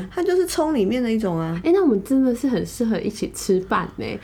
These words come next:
Speaker 2: 因为我们两个都不吃那些葱属植物，对不对？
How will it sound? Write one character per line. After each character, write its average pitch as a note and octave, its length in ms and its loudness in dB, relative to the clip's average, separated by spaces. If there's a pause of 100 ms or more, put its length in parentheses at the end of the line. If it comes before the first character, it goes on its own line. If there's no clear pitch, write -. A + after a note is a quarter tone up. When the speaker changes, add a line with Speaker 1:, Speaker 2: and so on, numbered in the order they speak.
(220)
Speaker 2:
因 C#4 80 2
为 D4+ 60 6
我 C4 60 6
们 A3+ 80 6
两 F3 160 2
个 D3+ 80 -2
都 F3 100 -2
不 F3+ 180 -4
吃 G#3 340 -2
那 F#3 180 2
些 F#3 380 0
葱 A3 280 0
属 - 360 -4
植 D#3+ 260 0
物， F3+ 180 0
对 D#3 120 0
不 D3+ 80 -6
对？ E3 260 -6